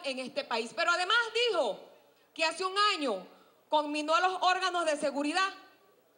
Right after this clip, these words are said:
a, a capturar a los que estaban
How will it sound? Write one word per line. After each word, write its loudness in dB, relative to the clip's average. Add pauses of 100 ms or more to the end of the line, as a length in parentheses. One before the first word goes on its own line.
(240)
a, -2 (360)
a -8
capturar 0 (1400)
a 0
los -2
que -8
estaban 0